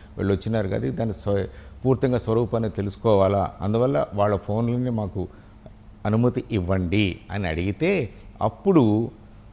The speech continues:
కేంద్రంలో అయితే కేంద్ర హోంశాఖలో ఉన్నటువంటి జాయింట్ సెక్రటరీ గారు అనుమతిస్తారు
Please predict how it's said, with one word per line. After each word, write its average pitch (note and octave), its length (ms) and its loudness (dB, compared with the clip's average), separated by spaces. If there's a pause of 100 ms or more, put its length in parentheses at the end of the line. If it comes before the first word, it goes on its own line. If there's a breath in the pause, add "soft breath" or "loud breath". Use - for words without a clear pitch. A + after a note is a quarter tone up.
(300)
కేంద్రంలో C3 460 6
అయితే A#2 300 2
కేంద్ర A#2 540 2 (320)
హోంశాఖలో A2 500 0
ఉన్నటువంటి F2 360 -2
జాయింట్ F2 320 0
సెక్రటరీ F#2+ 340 -4
గారు F2 160 0
అనుమతిస్తారు F2+ 580 -4